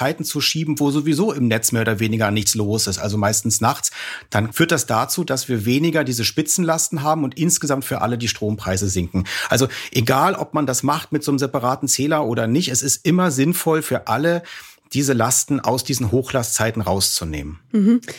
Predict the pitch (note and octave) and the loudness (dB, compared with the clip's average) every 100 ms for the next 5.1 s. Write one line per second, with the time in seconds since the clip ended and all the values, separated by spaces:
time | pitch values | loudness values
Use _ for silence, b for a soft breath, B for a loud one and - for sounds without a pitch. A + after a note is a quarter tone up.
0 | B - G3+ G3 G3+ G#3 G#3+ G#3 G3+ G3 | B 0 0 2 2 2 2 2 0 0
1 | G3+ - A3+ - G#3+ - G#3+ G#3+ G#3 A#3 | -2 0 -2 0 -2 0 0 2 0 0
2 | - G#3 C#4 D#4 A#3+ A#3 A#3 G#3 A#3 A#3 | 0 2 2 2 2 2 2 0 0 0
3 | C#4 C4 A#3 G#3 A3 A#3 G#3 G#3+ A#3 A3+ | 2 4 4 2 2 2 0 0 0 0
4 | G#3+ G#3+ G#3+ - A#3 A3 A3 A3 G3+ G3+ | 0 2 0 0 0 2 4 4 4 4